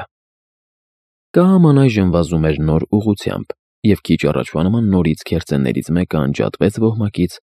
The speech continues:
և ամբողջ թափով սլացավ նրա ետևից։ Հենց որ անտիլոպը ճանապարհը փոխեց,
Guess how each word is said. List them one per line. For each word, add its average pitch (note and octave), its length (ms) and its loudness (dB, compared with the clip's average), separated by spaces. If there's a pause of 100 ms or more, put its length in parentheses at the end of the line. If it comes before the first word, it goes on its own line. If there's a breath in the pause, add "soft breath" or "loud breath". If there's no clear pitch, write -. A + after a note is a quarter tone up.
(140)
և A2 300 2
ամբողջ E2+ 580 0
թափով G2+ 460 -2
սլացավ - 580 -6
նրա A1 220 -2
ետևից։ - 560 -4 (1200)
Հենց D2+ 300 0
որ B1 200 0
անտիլոպը C#2 580 0
ճանապարհը C#2 580 -2
փոխեց, - 500 -2